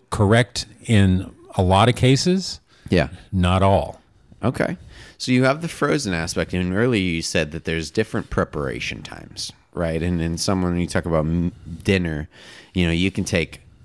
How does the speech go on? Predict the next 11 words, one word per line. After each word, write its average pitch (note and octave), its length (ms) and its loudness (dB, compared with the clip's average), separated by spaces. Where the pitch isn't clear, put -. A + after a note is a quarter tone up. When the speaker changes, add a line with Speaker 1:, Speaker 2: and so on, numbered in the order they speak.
Speaker 2:
a - 60 -12
couple F#2 320 -4
of C#2+ 140 -8
days F#2+ 360 -2
to - 80 -10
prepare F#2 440 -4
dinner, D#2+ 320 -2
or D#2 100 0
you E2 160 0
could E2+ 140 -4
take D#2+ 260 -4